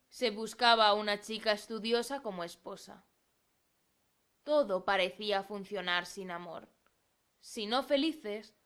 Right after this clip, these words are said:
la gente vivía tranquila y sin preocupaciones.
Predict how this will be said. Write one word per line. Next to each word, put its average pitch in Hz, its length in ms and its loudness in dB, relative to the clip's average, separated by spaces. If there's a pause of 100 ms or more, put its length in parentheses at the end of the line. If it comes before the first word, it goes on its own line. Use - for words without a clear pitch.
(320)
la 135 180 2
gente 294 380 -2
vivía 226 380 4
tranquila 240 600 2
y 294 60 0
sin 220 280 -4
preocupaciones. 180 1040 -6